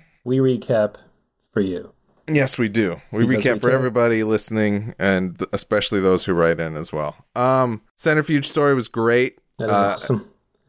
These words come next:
Speaker 2: I, I assume, uh, you have to balance a centrifuge when you use it. So if it was unbalanced, maybe, maybe somebody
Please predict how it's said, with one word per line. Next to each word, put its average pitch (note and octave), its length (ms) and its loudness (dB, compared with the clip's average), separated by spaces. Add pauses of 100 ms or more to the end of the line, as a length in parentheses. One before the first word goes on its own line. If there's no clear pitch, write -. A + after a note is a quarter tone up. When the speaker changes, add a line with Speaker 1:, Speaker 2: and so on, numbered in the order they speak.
(160)
Speaker 2:
I, A2 200 2
I A2 180 0
assume, C#3 600 0 (100)
uh, G2 280 0 (720)
you B2 160 2
have C3+ 140 0
to B2+ 80 -2
balance G#2+ 440 2
a F2+ 60 -4
centrifuge E2 680 -4
when E2+ 140 -4
you D#2+ 100 -6
use E2 240 -4
it. - 160 -20 (400)
So E2 400 -4 (440)
if F#2 200 -6
it - 80 -6
was F#2+ 260 0
unbalanced, F#2 720 0
maybe, F2 600 -2
maybe E2+ 460 -4 (120)
somebody E2 560 -2